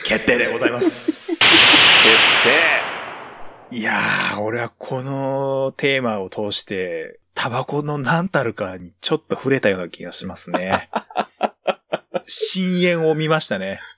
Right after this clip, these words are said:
Speaker 1: こちらがタバコを覗いているとき、タバコもまたこちらを覗いているということがよくわかりました。
Speaker 2: <laughs>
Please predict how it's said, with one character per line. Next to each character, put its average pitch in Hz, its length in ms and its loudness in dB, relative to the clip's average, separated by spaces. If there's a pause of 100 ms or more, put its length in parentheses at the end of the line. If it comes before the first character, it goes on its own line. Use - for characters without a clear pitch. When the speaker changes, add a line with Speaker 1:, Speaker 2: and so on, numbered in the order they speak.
(3250)
Speaker 1:
こ 220 160 4
ち - 180 2
ら 202 140 4
が 196 100 2
タ 165 140 0
バ 147 100 4
コ 156 140 2
を 156 80 2
覗 160 260 4
い 147 40 0
て 156 80 2
い 143 40 4
る 143 60 -2
と 147 80 2
き、 98 240 -6
タ - 160 -2
バ 185 120 4
コ - 120 0
も 175 80 4
ま 104 120 0
た - 120 -8
こ 139 160 -4
ち - 140 0
ら 139 100 4
を 139 60 0
覗 143 260 2
い - 20 -4
て 165 80 0
い 147 40 6
る 143 100 2
と 101 40 -2
い 98 40 -2
う 101 40 -6
こ - 80 -8
と - 80 -14
が 98 80 -8
よ 104 120 2
く 381 120 6
わ - 60 6
か 466 100 2
り 90 60 -8
ま 92 100 -10
し - 120 -2
た。 - 100 -10
Speaker 2:
<laughs> - 80 -6